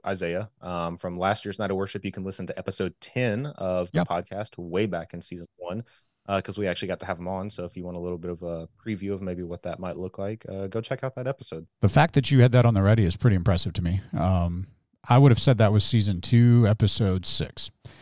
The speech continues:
Speaker 2: Um, and I'd have been way off. Um, I don't even know what season we're in right now. I don't know how many episodes we've done this season. Um, is this season three?
Speaker 1: Season three, episode four.
Speaker 2: We've done four of these already?
Speaker 1: This is the fourth.
Speaker 2: Really?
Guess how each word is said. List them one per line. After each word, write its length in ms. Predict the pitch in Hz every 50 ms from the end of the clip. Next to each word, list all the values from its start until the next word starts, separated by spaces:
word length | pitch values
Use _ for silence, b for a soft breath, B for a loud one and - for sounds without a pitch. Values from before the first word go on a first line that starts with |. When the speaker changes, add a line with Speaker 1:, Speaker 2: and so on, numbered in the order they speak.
| B B B B -
Speaker 2:
Um, 300 | 98 92 85 87 85 80
and 100 | 98 123
I'd 60 | 131
have 80 | 110
been 140 | 92 107 95 85
way 120 | 78 73
off. 280 | 69 69 - - - _ _ _ - -
Um, 480 | 120 98 87 87 87 92 95 104 - - _ _ - -
I 60 | 175
don't 80 | 151
even 80 | 139 127
know 60 | 127 120
what 120 | 110 98
season 260 | - 127 113 117 113
we're 80 | 107 107
in 80 | 107
right 140 | 104 101 92
now. 120 | 107 127 139
I 60 | 160
don't 140 | 190 156 110
know 60 | 120 123
how 60 | 139
many 120 | 147 147 151
episodes 380 | 165 160 127 98 110 95 92
we've 140 | 107 95 95
done 140 | 104 104 131
this 140 | 165 170 -
season. 380 | - 90 87 92 95 104 110 B B B B B B B B
Um, 360 | 107 104 101 98 95 98 101 127
is 80 | 131
this 100 | 160 165
season 240 | - 196 180 170 147
three? 240 | - 131 143 190 160 - _ _ _ _ _ _ _ _ _ _ _ _ _ _ _ _ _ _ _ _ _ _ _ _ _ _ _ _ _
Speaker 1:
Season 340 | - - 156 156 147 160 156
three, 200 | - 143 139 131
episode 360 | 120 - - - - 107 92
four. 300 | - - 90 80 78 - _ _ _ _ _ _ _ _ _ _ _ _
Speaker 2:
We've 140 | 143 139 143
done 160 | 202 202 165
four 200 | - - 131 165
of 40 | 220
these 140 | 240 214 220
already? 260 | 240 254 269 277 226 - - _ _ _ _ _ _ _ _ _ _ _ _ _ _ _ _ _ _ _ _ _ _ _ - - - _ -
Speaker 1:
This 80 | - -
is 140 | 165 - -
the 80 | -
fourth. 360 | - - 370 359 - - _ _ _ _ -
Speaker 2:
Really? 680 | 123 120 - 214 254 285 285 190 110 80 - - -